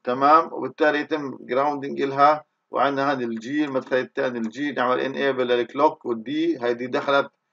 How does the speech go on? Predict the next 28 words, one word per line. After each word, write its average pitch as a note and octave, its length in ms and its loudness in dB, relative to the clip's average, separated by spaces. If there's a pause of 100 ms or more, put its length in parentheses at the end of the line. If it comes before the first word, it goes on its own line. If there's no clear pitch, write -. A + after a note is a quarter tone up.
(240)
الكيو C#3+ 280 -2
الاوتبوت، D3+ 540 2
بتخش B2+ 320 -10
على A#2+ 220 2
three C3 160 -6
state، D3 320 -2
three C3+ 260 -8
state C3 260 -4
عارفين C3 320 -4
هم C3 240 -10 (280)
تخزين B2 340 -8
مؤقت، D3+ 520 0
لحم C#3 240 -2
يجي C3 140 -8
شرط C#3 220 -4
له C3+ 100 -2
واحد B2 440 0
من A#2+ 60 -8
هنا، A2+ 240 -6 (120)
تمام؟ D3+ 440 4 (380)
بتم D#3+ 240 -2
إخراج D#3 220 0
على C3+ 200 2
ال - 160 -12 (160)
one D3 220 0
كيو، A2+ 280 -8
تمام؟ D3+ 480 2 (460)
فالتروث E3 400 0